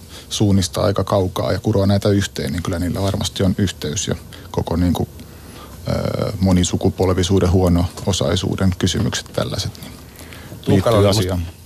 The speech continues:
Speaker 2: Tuukalla oli musta hyvä tää ajatus, että mä luulen, että se näkyy s-, nimenomaan sit Kaarlon työssä, mut se ei näy niin kuin, että huumeiden käyttö yleistyy. Mehän tiedetään, että alkoholin käyttö vähenee, ö, lam-,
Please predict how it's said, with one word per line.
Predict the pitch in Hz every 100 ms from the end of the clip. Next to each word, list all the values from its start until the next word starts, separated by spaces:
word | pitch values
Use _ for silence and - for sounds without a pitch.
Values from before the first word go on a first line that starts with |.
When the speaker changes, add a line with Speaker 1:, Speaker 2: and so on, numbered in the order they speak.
| -
Speaker 2:
Tuukalla | - 139 117 113
oli | 107 110
musta | 113 -
hyvä | 131 113 87
tää | - 82 82
ajatus, | 98 90 - 82
että | - 92
mä | 95
luulen, | 120 117
että | 92 -
se |
näkyy | 101 113 107 90
s-, | 87 -
nimenomaan | 113 95 92 95
sit | 107 -
Kaarlon | 120 123 80 78
työssä, | 76 71 - 76 - -
mut | - -
se |
ei | 113 113
näy | 95 98 - - - - - - -
niin | - 95
kuin, | - 95 85 - - -
että | - -
huumeiden | 131 117 87 85
käyttö | - 120 110 87
yleistyy. | 82 82 87
Mehän | 104 117
tiedetään, | 143 127 95 87
että | 92 113
alkoholin | 117 85 80 80
käyttö | 85 82 98
vähenee, | 104 104 80 - - - - - - - - - -
ö, | 87 -
lam-, | 90 87